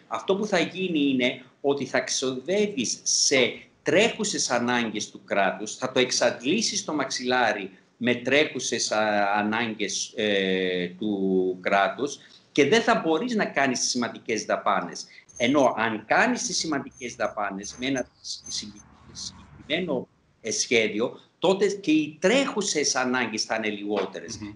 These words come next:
Speaker 1: Γιατί αν σου δώσω όλο το μισθό, Θεόφιλε, αλλιώς θα ξοδέψεις όταν σου τελειώσω την απομόνωση, αλλιώς θα ξοδέψεις αν έχεις, ε,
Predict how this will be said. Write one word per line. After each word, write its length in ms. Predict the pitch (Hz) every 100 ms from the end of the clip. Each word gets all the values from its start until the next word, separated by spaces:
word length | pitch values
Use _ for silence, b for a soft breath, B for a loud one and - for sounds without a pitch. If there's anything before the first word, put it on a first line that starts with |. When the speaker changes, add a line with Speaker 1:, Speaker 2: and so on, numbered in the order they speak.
| -
Speaker 1:
Γιατί 260 | 123 - 120
αν 240 | 151 190
σου 200 | 190 185
δώσω 380 | 180 175 156 165
όλο 200 | 190 151
το 120 | 143
μισθό, 520 | 131 - 135 127 117 117
Θεόφιλε, 580 | 123 120 117 104 92 95
αλλιώς 500 | 120 117 127 196 196
θα 120 | 160
ξοδέψεις 920 | - 139 123 135 131 - 113 - - _
όταν 360 | 135 127 117
σου 160 | 117 113
τελειώσω 460 | 117 120 123 117 110
την 140 | 110
απομόνωση, 680 | 110 104 107 131 156 - -
αλλιώς 500 | 185 202 254 269 -
θα 100 | -
ξοδέψεις 760 | - 160 151 139 - - 110 - B _ _ -
αν 200 | 143 139
έχεις, 540 | 139 135 131 - -
ε, 460 | 123 120 113 110